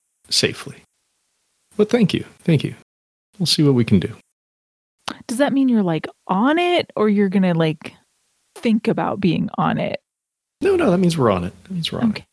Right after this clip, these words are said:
Speaker 1: it.
Speaker 2: Okay.
Speaker 1: I'm, I'm not running out the door now.
Speaker 2: <laughs> No. <laughs> Just <laughs>
Speaker 1: I'm not the running out the door kinda guy.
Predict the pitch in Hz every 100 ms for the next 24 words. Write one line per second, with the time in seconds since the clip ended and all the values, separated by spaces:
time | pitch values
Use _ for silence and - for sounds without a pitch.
0 | _ 254 262 156 - 117 123 127 147 131
1 | 135 117 117 117 95 95 92 117 87 87
2 | 90 113 - _ - - - - _ _
3 | _ _ _ 466 _ _ 403 - - _
4 | _ - 523 302 214 - - 381 - -
5 | 110 139 139 151 127 135 131 135 143 123
6 | 131 131 - 143 139 135 107 160 80